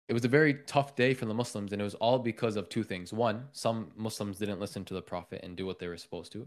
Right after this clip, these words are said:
And two, Khalid ibn Walid, he led an army around the mountain and flanked the Muslims and put them, basically pincered them. So that was very tough. Now, this is a man who killed many Muslims and led to the deaths of many Muslims 'cause of these wars.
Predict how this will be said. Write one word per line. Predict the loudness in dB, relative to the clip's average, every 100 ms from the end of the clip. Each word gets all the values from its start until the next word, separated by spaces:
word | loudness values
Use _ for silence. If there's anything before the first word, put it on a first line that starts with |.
| -10
And | -10
two, | 0 2 2 -2 _ _
Khalid | 0 2 2 -2
ibn | -4 -2
Walid, | 0 0 0 -2
he | -4 -4
led | 0 2 2 0
an | -6
army | -6 -4 -4
around | -4 -2 0 0
the | -2
mountain | 0 -2 -2 -8
and | -8 -8
flanked | -6 -6 -8
the |
Muslims | -10 -10 -12 -10
and | -10
put | -6 -6
them, | -4 -4
basically | -4 -4 -4 -8
pincered | -6 -8 -8 -10
them. | -20 _ _ _ _ _ _ _ _
So | 0 2 2 0 4
that | 6
was | 6
very | 4 2
tough. | 2 -6 0
Now, | 2
this | 4 2 4
is | 2
a |
man | 6 6 4 2
who | -2 -2
killed | 2 4 4 2 -6 _ _ -10
many | -2 0 0
Muslims | -2 -4 -12 -14 -14 -8
and | -4 2
led | 2 2
to | -2
the | -4 0
deaths | 0 -2 -8 -8
of | -4
many | -4
Muslims | -2 -4 -6
'cause | -2 -2
of | 0
these | -2
wars. | 0 0 0